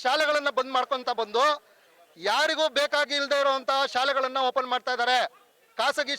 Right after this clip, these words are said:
ಶಾಲೆಗಳಿಗೆ ಒತ್ತು ಕೊಡ್ತಾ ಇದ್ದಾರೆ ಹೊರತು. ಇವತ್ತು ಶಿವಮೊಗ್ಗ ಜಿಲ್ಲೆಯಲ್ಲಿ ನಮ್ಮ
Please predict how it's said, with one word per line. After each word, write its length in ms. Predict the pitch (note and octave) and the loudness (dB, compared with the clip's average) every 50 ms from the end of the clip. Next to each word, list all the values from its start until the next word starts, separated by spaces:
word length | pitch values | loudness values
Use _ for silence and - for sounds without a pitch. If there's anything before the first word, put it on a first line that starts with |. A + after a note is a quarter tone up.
| - | 0
ಶಾಲೆಗಳಿಗೆ 420 | C4 C#4 D4 C#4+ C4+ C4+ C4+ B3 C4 B3 | 0 2 2 2 2 0 0 0 0 -2
ಒತ್ತು 140 | - - C#4+ | -2 0 -2
ಕೊಡ್ತಾ 200 | C4+ C4 C#4 C4+ C4 | 0 0 2 0 0
ಇದ್ದಾರೆ 180 | C4+ C4 B3+ B3+ | 0 2 2 2
ಹೊರತು. 300 | B3+ C4 B3+ - C#4 C#4 C4+ F#3+ - - - - - - - - - - - A3 B3+ | 2 0 0 0 2 2 2 2 0 -4 -16 -20 -20 -20 -20 -20 -20 -16 -8 -2 0
ಇವತ್ತು 320 | D4 C#4+ - - D4 C#4 D4 D4+ D4+ D4 _ _ _ _ _ _ - | 0 0 0 0 2 2 4 4 2 0 _ _ _ _ _ _ -12
ಶಿವಮೊಗ್ಗ 460 | - B3 C4 C#4+ D4+ D#4+ E4 D#4+ D#4 D4+ A#3 C4+ | -4 -2 -2 0 2 0 2 2 2 0 0 -2
ಜಿಲ್ಲೆಯಲ್ಲಿ 500 | C#4 C4 C4+ C4 B3 A3+ A3+ A#3 B3+ C4+ D4 D4 C#4 - - - - - - G#3+ A#3 | -2 0 2 2 2 0 0 0 0 2 2 2 0 -2 -12 -20 -20 -20 -8 -4 -2
ನಮ್ಮ 140 | C4 C4+ | -2 0